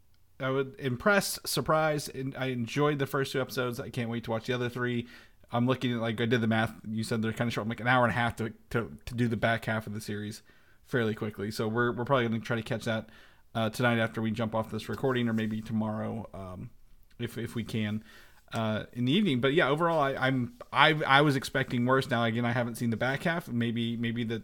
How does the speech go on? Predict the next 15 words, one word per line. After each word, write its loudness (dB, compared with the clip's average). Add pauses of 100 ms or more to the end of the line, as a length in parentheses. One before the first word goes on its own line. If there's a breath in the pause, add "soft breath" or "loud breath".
the, -6 (140)
the -6
train -4 (600 loud breath)
derails, 0 (420)
wink, -2
wink, -2
uh, -2
if -6
you -4
will. 0
But -2
I, -4
I -2
don't -2
know, -2